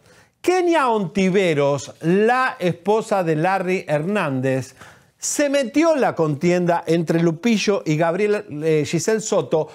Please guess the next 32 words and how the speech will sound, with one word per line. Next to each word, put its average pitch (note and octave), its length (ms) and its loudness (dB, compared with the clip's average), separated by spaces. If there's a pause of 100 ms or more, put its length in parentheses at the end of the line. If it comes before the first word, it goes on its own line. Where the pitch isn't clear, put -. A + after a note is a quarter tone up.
(200)
porque A3+ 320 2
sospechamos A3+ 1200 -2 (420)
que G#3+ 160 2
su C4+ 540 -2
comentario F3 840 0
sutil, F3+ 640 0
porque C#3 240 -2
solo E3+ 220 0
fue F#3 180 -2
un F3 100 -2
emotif, E3+ 540 -2 (560)
eh, D#3+ 580 0 (160)
tiene C4 320 2
que G#3 140 2
ver A#3 280 2
con G#3 220 0
algo A3 300 2
que F3+ 100 0
podría F3+ 280 2
haber G#3 180 0
pasado G3+ 320 -2
en G3+ 60 -4
el, E3+ 200 -4 (200)
en C3 140 -2
el B2 120 -2
pasado F#3 640 0 (400)
entre F3 440 0
Larry A3 300 0
Hernández D3+ 800 -2 (1000)
y C#3 120 0
Giselle - 540 -6
Soto. - 420 -6